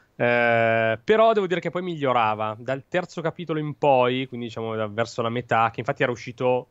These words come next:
un po' più in ritardo perché ci avevano lavorato un po' di più, secondo me avevano capito che c'era da rivedere qualcosa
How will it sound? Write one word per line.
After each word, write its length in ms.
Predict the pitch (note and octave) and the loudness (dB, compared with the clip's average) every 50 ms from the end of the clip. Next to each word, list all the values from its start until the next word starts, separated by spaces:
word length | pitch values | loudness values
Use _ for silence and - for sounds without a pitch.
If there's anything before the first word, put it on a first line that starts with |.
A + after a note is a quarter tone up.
| _ _ _ | _ _ _
un 140 | B2+ A#2+ | -20 -14
po' 100 | - B2+ | -12 -12
più 140 | A#2 - D3 D#3 | -10 -6 -4 -2
in 60 | C#3+ | 0
ritardo 460 | C3+ B2+ - C3+ A#2+ A#2 A#2 A2 A2 | -2 0 2 2 2 2 2 0 -4
perché 120 | G#2+ G#2+ A2 | -8 -12 -12
ci 100 | - - | -10 -8
avevano 180 | A2+ A#2 A2+ A2+ | -8 -6 -4 -4
lavorato 380 | A2+ G#2+ A2+ A2+ A#2 A#2+ - | -2 -2 0 0 0 -2 -4
un 80 | A#2 A2 | -8 -10
po' 100 | - A2+ | -8 -8
di 100 | B2 C3+ | -8 -10
più, 240 | - - A#2+ A#2+ B2+ B2+ - _ _ _ | -10 -8 -8 -6 -8 -8 -12 _ _ _
secondo 240 | _ - D#3 D3 D3+ | _ -2 0 2 2
me 80 | D#3 D3+ | 2 2
avevano 260 | C#3 C3 C3 C3 B2 | 2 0 -2 -2 -4
capito 480 | - C3+ A#2 - C#3 C3 - - A#2+ A#2 | -6 -8 -8 -8 -12 -12 -8 -8 -8 -6
che 580 | - B2+ A#2+ A#2 A#2 A#2 A#2 A2+ A2+ A2+ A2 A2 | -4 -2 0 2 2 2 2 2 0 -2 -4 -8
c'era 240 | - - B2 A#2+ A#2 | -6 -4 -2 -2 0
da 60 | A#2+ | 0
rivedere 340 | A#2+ B2 B2 B2 B2 A#2 A2+ | -2 -2 -2 -2 -2 -2 -2
qualcosa 800 | C3 C#3 D3 D3 - - A#2+ A2+ A#2 A#2 A2 A#2 A#2+ A#2 A#2+ | -2 -2 -2 -2 -4 -4 -2 0 0 0 0 2 0 0 0